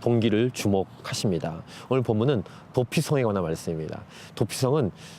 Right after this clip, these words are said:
출애굽부터 시작해, 출애굽기부터 시작해서 여러 번 이 모세오경에 등장하는 내용이죠.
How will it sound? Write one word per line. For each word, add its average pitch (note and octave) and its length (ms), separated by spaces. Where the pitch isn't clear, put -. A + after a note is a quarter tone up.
출애굽부터 - 480
시작해, - 360
출애굽기부터 D3 600
시작해서 G#2+ 600
여러 A#2 240
번 C3+ 400
이 F2+ 100
모세오경에 A2+ 600
등장하는 A2 560
내용이죠. F#2+ 560